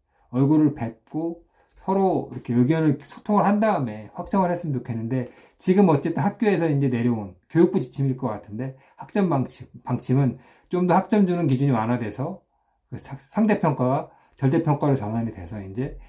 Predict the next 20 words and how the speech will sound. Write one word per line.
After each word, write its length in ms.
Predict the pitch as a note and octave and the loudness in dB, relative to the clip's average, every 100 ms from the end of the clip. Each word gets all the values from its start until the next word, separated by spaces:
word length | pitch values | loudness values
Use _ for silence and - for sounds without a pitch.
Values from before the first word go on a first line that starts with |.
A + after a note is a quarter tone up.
| _ - | _ -2
A 160 | B2+ D3 | 2 4
학점을 360 | C#3 C#3+ C3 B2+ - | 2 0 0 -2 -6
한 180 | D3 C3+ | -4 0
오십 280 | C3 C3 - | 0 0 -2
프로 180 | D3+ C3 | -2 0
가량 280 | A#2 C3 | 0 -2
줄 160 | C3 C#3 | -2 -4
수 160 | - B2 | 0 -2
있게 340 | - D3+ D#3 | -2 -6 -8
학점, 320 | D3 - G3 D#3+ | -8 -4 -2 -2
학점 280 | G3 G#3 | 0 2
정책이 340 | F#3 C3+ C3+ C3 | 2 0 -2 -2
변환되었습니다. 760 | A#2+ C3 B2+ G#2 - G2+ F2+ - _ _ _ _ _ _ | 0 2 2 -2 -12 -16 -18 -20 _ _ _ _ _ _
그리고 300 | D#3 F#3+ F3 | 2 2 4
이제 460 | C#3+ B2+ C3 B2 - _ _ _ _ - | 2 0 -2 -6 -14 _ _ _ _ -4
만약에, 760 | A#2+ D#3 G3 D3+ B2+ A2 G2 _ _ _ _ _ _ | 0 2 2 2 -2 -4 -12 _ _ _ _ _ _
그러니까 160 | D3+ D3 | -4 0
지금 240 | F#3 F#3+ | 2 4
생각으로는 540 | G#3 A#3+ A#3 G#3 G3 | 4 4 4 2 2
원래 440 | C#3+ A#2+ C#3 C#3 | 0 2 0 -2